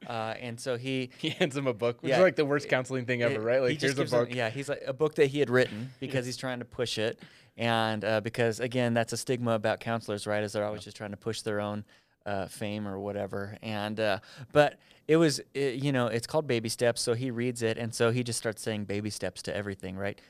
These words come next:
Speaker 1: Baby steps to the fridge, baby steps to the elevator. And,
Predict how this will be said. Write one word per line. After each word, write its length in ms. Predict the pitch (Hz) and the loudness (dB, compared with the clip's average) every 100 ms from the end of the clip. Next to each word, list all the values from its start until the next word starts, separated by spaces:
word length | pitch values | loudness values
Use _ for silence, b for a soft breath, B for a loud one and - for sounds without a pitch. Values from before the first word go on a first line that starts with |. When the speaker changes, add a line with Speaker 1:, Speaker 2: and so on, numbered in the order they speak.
| _ | _
Speaker 1:
Baby 200 | 90 95 | -14 -12
steps 300 | 95 95 92 | -12 -12 -12
to 100 | - | -14
the 100 | - | -18
fridge, 520 | - 107 107 107 - - b b b - | -12 -10 -8 -10 -18 -20 b b b -8
baby 180 | 95 98 | -8 -6
steps 340 | - 101 - | -8 -8 -8
to 100 | 98 | -10
the 120 | 95 | -8
elevator. 400 | 98 101 107 107 117 | -6 -4 -2 0 2
And, 180 | 139 | 0